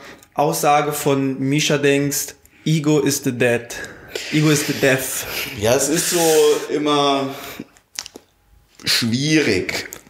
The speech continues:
Speaker 2: da einen guten Mittelweg zu finden. Ich bin ja auch, würde ich sagen, so eine starke Persönlichkeit. Und ich bin auf jeden Fall jemand, der sich oft denkt,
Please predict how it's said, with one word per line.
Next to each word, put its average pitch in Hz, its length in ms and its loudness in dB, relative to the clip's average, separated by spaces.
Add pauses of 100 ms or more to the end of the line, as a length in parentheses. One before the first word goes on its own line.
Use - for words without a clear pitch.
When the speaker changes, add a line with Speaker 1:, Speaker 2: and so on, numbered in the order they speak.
(220)
Speaker 2:
da 107 400 2
einen 113 200 -2
guten 117 360 0
Mittelweg 131 560 0
zu 139 80 -2
finden. 127 340 0
Ich 113 160 -2
bin 117 120 2
ja 104 100 4
auch, 113 300 0
würde 113 160 2
ich 113 80 2
sagen, 113 300 4
so 113 100 2
eine 107 320 2 (360)
starke - 480 0
Persönlichkeit. 123 960 0 (1000)
Und 110 140 2
ich 107 140 0
bin 110 140 0
auf 101 200 0
jeden 110 180 2
Fall 107 280 2
jemand, 107 340 2
der 104 140 4
sich 101 220 -2
oft - 240 -2
denkt, 107 320 0